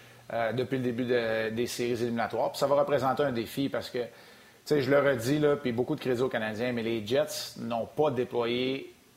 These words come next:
d'attaque, ont très mal défendu depuis leur ligne bleue. Tu sais, il y avait un groupe de six défenseurs qui était quasi, euh,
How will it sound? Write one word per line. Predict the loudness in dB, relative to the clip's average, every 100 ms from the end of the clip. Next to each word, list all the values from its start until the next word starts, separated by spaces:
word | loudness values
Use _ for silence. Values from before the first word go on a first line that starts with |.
| _
d'attaque, | -2 0 2 2 2 -2 -12 -20 -20 -20 _ -10
ont | -10 -6
très | -2 2 2
mal | 2 0
défendu | 0 -2 -2 -2 -4 -6 -6 -8 -14 -12
depuis | -4 -4 0
leur | 0 0
ligne | -4 -4
bleue. | -2 -2 -2 -10 -20 -20 -20 -20 -4
Tu |
sais, | 0 0
il | 0
y | 0
avait | 2 2 2 0
un | -2
groupe | 0 0
de | 0
six | -2 -2
défenseurs | -2 -2 -2 -2
qui | -2
était | -6
quasi, | -2 -4 -2 -4 -2
euh, | -2 -4 -6 -6 -8